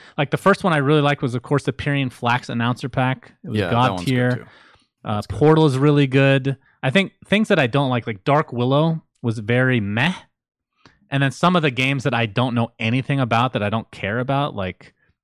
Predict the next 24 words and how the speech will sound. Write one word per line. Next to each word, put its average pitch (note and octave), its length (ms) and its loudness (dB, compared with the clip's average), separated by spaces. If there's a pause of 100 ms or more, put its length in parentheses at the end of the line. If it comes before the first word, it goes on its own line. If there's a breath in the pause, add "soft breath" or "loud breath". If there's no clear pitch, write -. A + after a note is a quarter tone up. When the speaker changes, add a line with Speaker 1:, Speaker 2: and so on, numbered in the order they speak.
Speaker 1:
this, - 220 -16 (280)
again, F2+ 340 -10 (340)
I'm F#2 140 -10
sorry, F#2+ 440 -2
I F2+ 60 -8
don't G#2+ 160 -10
play A#2 180 -6
other G2 160 -6
games. D#2+ 380 -10
Darkest C3+ 460 -2
Dungeon, C3+ 600 -2 (220)
Stanley B2+ 400 -4
Parable, B2 760 0 (500 soft breath)
Trine. C3+ 680 0 (160)
I B2 80 -2
don't C#3 80 0
know C3 100 0
any G#2+ 240 -2
of E2 60 -6
these D#2 160 -14
games. - 400 -20
I G2+ 60 -8
don't F#2 120 -8
know. F2+ 140 -12